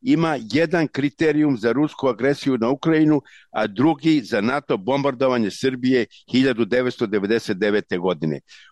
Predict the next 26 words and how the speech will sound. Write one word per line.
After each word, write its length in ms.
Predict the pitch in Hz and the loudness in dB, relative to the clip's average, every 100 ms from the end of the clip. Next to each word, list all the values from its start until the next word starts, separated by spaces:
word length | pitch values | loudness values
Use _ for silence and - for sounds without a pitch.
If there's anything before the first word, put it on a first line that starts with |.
| - | -4
On 240 | 139 165 - | -2 -2 -4
kaže 460 | 156 175 175 180 | -4 -2 -2 -2
da 160 | 127 123 | -2 -4
su 160 | 123 | -4
ti 240 | - 156 147 | -2 0 0
slučajevi 540 | - 143 - 139 113 | 0 -2 0 0 0
identični, 880 | 101 107 90 117 113 139 - 156 180 - - - | -2 -4 -2 -2 -2 -4 -2 0 0 -2 -16 -18
jer 420 | 101 95 135 151 165 | -14 -2 0 0 2
je 180 | 180 - | 0 0
u 200 | 117 110 | -4 0
oba 240 | 139 143 151 | 0 0 -4
slučaja 760 | - 127 131 147 143 147 143 - _ _ | -4 -4 -2 -2 0 2 0 -4 _ _
napadnut 680 | 98 113 127 156 127 151 143 _ _ | -2 -2 -2 -4 0 0 0 _ _
teritorijalni 800 | 147 151 143 151 139 139 131 131 | -6 -4 -2 0 2 2 2 -2
integritet 840 | 107 95 107 90 127 127 127 - | -4 -4 -4 -2 -2 0 -2 0
jedne 300 | 110 104 107 | -2 0 -2
zemlje. 440 | 85 95 80 73 65 _ _ _ | 0 0 0 -2 -6 _ _ _
Da 240 | 90 131 | -8 -4
li 140 | 175 190 | -4 -4
su 200 | - 175 | 0 0
po 220 | - 101 | 0 0
vama 340 | 113 139 143 | 0 0 -2
ta 280 | 123 123 117 | -2 -2 -2
dva 220 | 104 110 | 0 -2
slučaja 380 | 92 107 - 95 | -2 -6 -4 -2
identična? 580 | 92 78 69 - - | -2 -4 -4 -10 -14